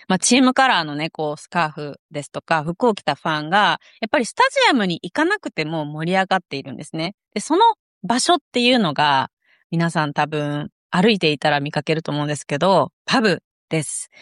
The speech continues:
もうこれ本当にし-、試合を見ながらお酒を飲んだりですとか、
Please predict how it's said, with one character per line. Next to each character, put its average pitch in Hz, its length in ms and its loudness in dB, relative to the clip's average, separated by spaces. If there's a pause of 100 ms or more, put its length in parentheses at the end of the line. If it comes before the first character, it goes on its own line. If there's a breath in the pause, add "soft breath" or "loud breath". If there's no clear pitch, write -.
(300 loud breath)
も 208 80 -4
う - 20 -8
こ - 80 0
れ 220 80 0
本 240 200 0
当 240 100 -2
に 233 120 0
し-、 220 280 -6
試 226 180 0
合 220 140 4
を - 20 0
見 214 140 0
な 233 160 2
が 180 140 2
ら 151 140 2
お 147 60 -6
酒 - 320 -6
を 170 60 0
飲 185 160 0
ん 170 60 0
だ 147 100 2
り 143 100 -8
で 139 100 -10
す - 80 -18
と - 120 -14
か、 277 400 2